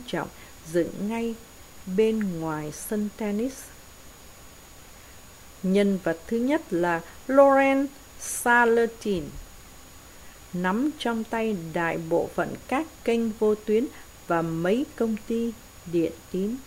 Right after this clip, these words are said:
nhiều tờ báo ở ba thành phố lớn, năm tạp chí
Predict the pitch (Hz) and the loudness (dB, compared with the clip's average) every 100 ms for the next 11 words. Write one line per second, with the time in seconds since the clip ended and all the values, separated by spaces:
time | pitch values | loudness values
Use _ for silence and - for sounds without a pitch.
0 | - - - - - - - 214 220 202 | -16 -20 -20 -20 -20 -20 0 8 8 8
1 | 208 208 269 381 190 180 175 196 269 285 | 8 8 8 6 6 4 4 4 4 2
2 | 277 202 175 165 - 220 240 233 254 339 | -2 -4 -2 -4 -2 0 2 2 0 -2
3 | - - - - - 220 247 247 247 - | -8 -20 -20 -16 -6 -2 0 0 -2 0
4 | 165 - - 233 | -2 -2 -8 -2